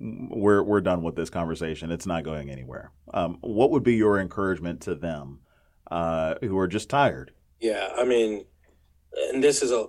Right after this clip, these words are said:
Speaker 2: this is a, this is a huge part of this conversation, because in, in some ways we've been, I mean, I would, what I would name is talking to, I mean, not exclusively white pastors, but a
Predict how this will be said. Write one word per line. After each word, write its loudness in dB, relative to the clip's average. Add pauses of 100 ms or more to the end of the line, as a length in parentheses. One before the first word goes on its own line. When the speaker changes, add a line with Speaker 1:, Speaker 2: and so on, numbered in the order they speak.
Speaker 2:
this -2
is -2
a, 0 (840)
this -2
is 0
a 0
huge -4
part 0
of -10
this -8
conversation, -8
because 2
in, 0 (420)
in -8
some 6
ways 6
we've 2
been, 0
I -6
mean, -4 (280)
I 4
would, 4
what 2
I 0
would 2
name -6
is -6
talking -2
to, 2
I 0
mean, 0
not 0
exclusively 0
white -4
pastors, -4
but 0
a 0